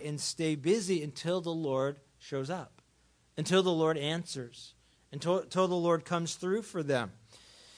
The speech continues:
If Jesus had told them not to go fishing, that would be a different story, right? But he's never told them not to go fishing. I mean, when he called Peter away from his occupations year, years earlier to follow him,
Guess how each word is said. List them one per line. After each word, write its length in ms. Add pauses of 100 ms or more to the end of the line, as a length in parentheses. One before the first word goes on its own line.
(120)
If 140
Jesus 380
had 120
told 240
them 240
not 300
to 80
go 160
fishing, 420
that 140
would 100
be 100
a 40
different 380
story, 380
right? 340 (960)
But 80
he's 120
never 220
told 300
them 260
not 300
to 80
go 160
fishing. 640 (680)
I 60
mean, 160
when 100
he 160
called 400
Peter 280
away 360
from 220
his 160
occupations 880
year, 460
years 440
earlier 400
to 100
follow 460
him, 320